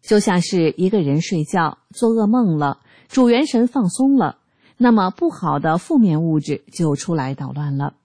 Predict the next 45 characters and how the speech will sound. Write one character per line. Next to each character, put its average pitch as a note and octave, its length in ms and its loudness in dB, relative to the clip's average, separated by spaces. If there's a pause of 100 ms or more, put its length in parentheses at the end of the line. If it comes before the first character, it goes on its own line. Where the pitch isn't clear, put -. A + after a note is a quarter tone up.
(1400)
师 C#4 300 0
父 F#3+ 300 2
传 F#3+ 280 0
于 F#3+ 100 2
我 F3+ 180 -2
们 C#3+ 140 0
的 D#3 220 0
法 D3+ 140 -4
轮 C#3+ 160 -2
大 E3+ 200 -4
法， C3+ 340 -6 (300)
是 - 200 -2
要 G3 140 4
我 D#3+ 120 0
们 D3+ 220 0
主 D#3+ 240 -4
意 G#3 80 -2
识 D#3+ 160 -6
得 C#3+ 200 -4
功。 E3+ 300 -4 (800)
那 E4 140 2
么 C#4 120 4
在 B3+ 220 2
主 F#3 200 0
元 F#3 180 2
神 G3 240 0
放 C#4+ 240 0
松 D4+ 200 0
自 C4+ 140 -4
己 D3 120 -4
的 C3+ 100 -2
时 C3+ 260 -6
候， E3+ 300 -2 (280)
就 B3 160 2
是 A3 220 2
变 C#4+ 260 2
相 F3 320 -2
的 C#3+ 240 0
走 C#3 200 -6
了 C#3 100 -6
邪 C#3+ 300 -8
路。 G3 260 -2 (1000)
有 E3 160 0
时 E3 160 -2
想， D3 360 -4